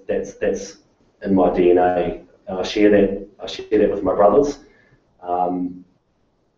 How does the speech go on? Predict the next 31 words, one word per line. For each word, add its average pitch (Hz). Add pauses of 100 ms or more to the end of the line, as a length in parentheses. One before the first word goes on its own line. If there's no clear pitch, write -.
(120)
and 92
that 101
is 98
my -
superpower. 90
I -
think -
people, 92 (1500)
people 90
would 90
say 98
that -
about 98
me. 101
I 101
think 104
the 98
work 110
around 110
me, - (460)
and 90 (1000)
yeah, 117
and 123
I 131
think 143
also 101
inspiring 101
others 95
to -
be 90
calm 156